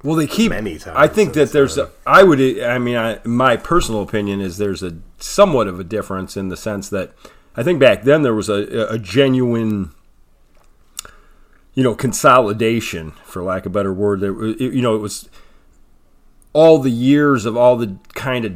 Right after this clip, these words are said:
Speaker 1: l-, different threads of the continuity fraying,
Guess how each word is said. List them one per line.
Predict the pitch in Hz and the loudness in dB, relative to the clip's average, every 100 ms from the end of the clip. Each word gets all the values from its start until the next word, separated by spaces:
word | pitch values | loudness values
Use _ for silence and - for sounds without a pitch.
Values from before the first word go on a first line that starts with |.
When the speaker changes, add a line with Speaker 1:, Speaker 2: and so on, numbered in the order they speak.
| 92 _ - | -14 _ -8
Speaker 1:
l-, | 131 - | -8 -2
different | 135 131 113 - | -2 0 -6 -10
threads | - 120 131 139 135 101 | -12 -2 2 4 2 -2
of | 110 | -6
the | 101 | -6
continuity | - 117 101 101 107 107 104 101 101 101 - _ _ _ | -8 -8 -8 -6 -4 -2 -4 -4 -6 -10 -12 _ _ _
fraying, | - - 123 127 127 113 101 92 | -18 -6 2 2 2 0 -4 -8